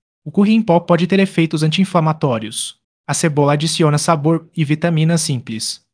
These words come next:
Juntos, formam um prato saboroso e relativamente leve. Para referências rápidas,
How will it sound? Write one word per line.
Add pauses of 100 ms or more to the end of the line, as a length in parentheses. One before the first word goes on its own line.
(200)
Juntos,
formam
um
prato
saboroso
e
relativamente
leve. (360)
Para
referências
rápidas,